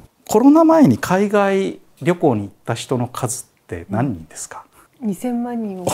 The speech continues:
Speaker 2: えたと。
Speaker 1: お、そうですね。
Speaker 2: はい。
Speaker 1: あ、日本の人口って何人ですか？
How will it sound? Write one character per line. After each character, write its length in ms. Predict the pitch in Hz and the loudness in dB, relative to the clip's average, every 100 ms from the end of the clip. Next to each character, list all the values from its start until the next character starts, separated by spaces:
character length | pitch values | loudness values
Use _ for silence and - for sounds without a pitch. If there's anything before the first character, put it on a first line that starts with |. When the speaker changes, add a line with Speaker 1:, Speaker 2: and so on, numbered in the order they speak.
| - 185 | -8 -10
Speaker 2:
え 120 | 185 | -12
た 120 | - | -10
と。 40 | |
Speaker 1:
お、 20 | 180 | -10
そ 100 | - | -10
う 20 | |
で 60 | - | -8
す 140 | 135 | -4
ね。 100 | 156 | -6
Speaker 2:
は 200 | - 190 | -6 -12
い。 100 | 175 - - _ _ | -12 -18 -20 _ _
Speaker 1:
あ、 160 | 101 104 - _ _ _ - - - - _ _ _ _ _ _ _ _ - _ _ _ _ _ _ _ - - _ _ - _ _ _ - | -10 -10 -14 _ _ _ -20 -20 -20 -20 _ _ _ _ _ _ _ _ -20 _ _ _ _ _ _ _ -20 -20 _ _ -20 _ _ _ 0
日 140 | 160 | 2
本 180 | 240 247 | 2 2
の 100 | 254 | 2
人 220 | 208 220 | 0 -2
口 220 | - 202 | -2 -4
っ 100 | 196 | -2
て 100 | 185 | -2
何 200 | 180 175 | -2 -2
人 120 | 98 | -4
で 60 | 80 | -8
す 100 | - | -14
か？ 200 | - | -16